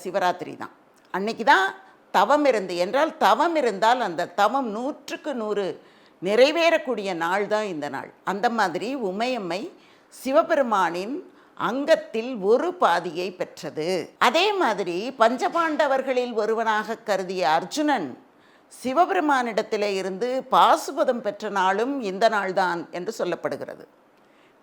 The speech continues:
கண்ணப்ப நாயனார் தன்னுடைய கண்களை சிவபெருமானுக்கு அர்ப்பணித்துவிட்டு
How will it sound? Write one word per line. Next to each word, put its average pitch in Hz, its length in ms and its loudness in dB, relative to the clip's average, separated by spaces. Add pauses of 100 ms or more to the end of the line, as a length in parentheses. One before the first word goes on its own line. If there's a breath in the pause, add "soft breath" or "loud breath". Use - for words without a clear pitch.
கண்ணப்ப 330 500 2
நாயனார் 208 640 0 (540 soft breath)
தன்னுடைய 233 400 2 (160)
கண்களை 294 400 2 (160)
சிவபெருமானுக்கு 247 840 0
அர்ப்பணித்துவிட்டு 214 840 -4